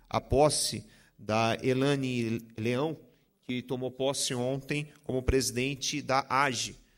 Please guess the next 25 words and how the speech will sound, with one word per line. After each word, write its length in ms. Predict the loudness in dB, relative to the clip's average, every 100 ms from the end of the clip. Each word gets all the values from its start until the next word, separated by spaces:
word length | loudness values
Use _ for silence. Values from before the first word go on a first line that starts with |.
| _ _ -16
Associação 640 | -10 -4 0 0 2 0
de 120 | -2
Jovens 320 | 0 2 2 -4
Empresários. 640 | -4 -4 -2 -2 -4 -12 _ _ _ _ _
E 440 | -4 2 2 2 0
a 140 | -4
intenção 580 | -2 -2 0 0 -2 -2
justamente 540 | -4 -4 -4 -2 -2
dessa 260 | 0 0 0
da 140 | -4
frente 440 | -2 -2 0 -2 -6
é 100 | -6
fazer 380 | -2 0 0 -2
com 120 | -4
que 160 | -6 -4
os 160 | -2
nossos 360 | -2 -2 -2 -4
jovens, 560 | 2 2 2 -2 -8 -8
futuramente, 800 | -8 -6 -2 -2 -2 -6 -8 -14 _ _
eles 520 | -4 2 4 2 0 -12 4
deixem 540 | 6 6 4 2 -2
de 120 | -2
ir, 360 | 0 0 -2 -8
de 160 | -6 -4
entrar 500 | -2 2 2 0